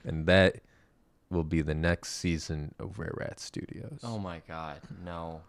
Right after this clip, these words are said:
Speaker 2: That's also not true. This is the most frustrating fucking thing, dude. So what do you want with candy? What do you, what are you getting at? What do you want about candy? You think it should be more prevalent?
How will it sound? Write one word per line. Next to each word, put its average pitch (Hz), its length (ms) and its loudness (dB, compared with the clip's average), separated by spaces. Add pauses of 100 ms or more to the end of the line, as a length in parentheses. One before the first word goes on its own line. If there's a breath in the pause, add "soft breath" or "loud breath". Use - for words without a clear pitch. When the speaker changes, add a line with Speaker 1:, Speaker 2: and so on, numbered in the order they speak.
(160)
Speaker 2:
That's 110 220 -8
also 135 240 -8
not 135 200 0
true. 123 300 -4 (380 soft breath)
This 175 140 -6
is 170 60 -2
the 180 80 -2
most 139 280 0
frustrating 139 680 -2 (140)
fucking 98 400 -8
thing, 95 180 -4
dude. 80 220 -10 (580 soft breath)
So 156 140 4
what 170 160 6
do 190 60 0
you 202 80 0
want 175 220 6
with 123 120 -6
candy? 87 400 -4
What 120 180 4
do 143 60 4
you, 131 80 0
what 127 160 -2
are - 20 2
you 135 80 0
getting 117 280 2
at? 78 160 -8 (120)
What 107 80 0
do 123 60 4
you 123 100 6
want 127 140 6
about 107 180 4
candy? 80 480 -6 (400)
You 107 120 -6
think 120 140 4
it 117 60 2
should 123 160 -2
be 123 180 6
more 120 460 4
prevalent? 107 600 0